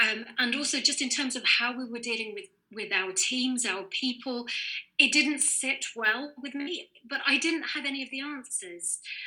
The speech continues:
And what I hadn't done is had a chance to really develop as a person. And so I, I actually got to a point where I was like, "I need to stop and I need to personally develop. I don't have answers to some of the challenges and the problems that we're facing.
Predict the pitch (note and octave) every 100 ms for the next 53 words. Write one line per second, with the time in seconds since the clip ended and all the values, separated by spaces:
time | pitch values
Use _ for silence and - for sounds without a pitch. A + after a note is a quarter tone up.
0 | - A#3 A#3 A#3 C#4 B3+ - C#4 B3+ A3+
1 | F#3+ F#3+ - A#3 A3 G#3+ - - G#3 G#3+
2 | - G#3 G3+ G3+ F#3+ G#3 G3+ - - G3
3 | - G#3 G#3 - B3 C#4+ - - - -
4 | - - A3+ A#3 A3+ C4 A#3+ A3+ A#3+ -
5 | B3 B3+ B3+ D4+ - C4 C#4+ - A#3 -
6 | A#3+ A#3 G3+ G3+ G3 G#3 G#3+ A#3 B3 B3
7 | - - F3+ - F#3+ F#3+ G#3 G#3+ A3+ G#3
8 | G#3 - _ _ _ - _ _ - A#3
9 | A3+ A3+ G#3 A3 G3+ F3 E3+ F#3 F#3+ A#3
10 | A#3+ - A#3 A3+ - - - A3 G#3+ G#3+
11 | - G#3 F#3+ G#3 F#3+ F#3+ F#3 - G#3 G3
12 | F#3+ F3+ F#3 F#3 - G#3+ G#3 F#3+ F#3 G#3+
13 | F#3+ G3 - - - - G#3 - G3 F#3
14 | - F3+ F#3 -